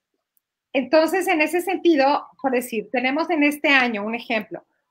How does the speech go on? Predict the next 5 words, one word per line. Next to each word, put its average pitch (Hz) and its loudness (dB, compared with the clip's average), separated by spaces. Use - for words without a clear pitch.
una 262 2
organización, 277 0
Bibliotecas 220 -4
Sin 247 -6
Fronteras, 240 -2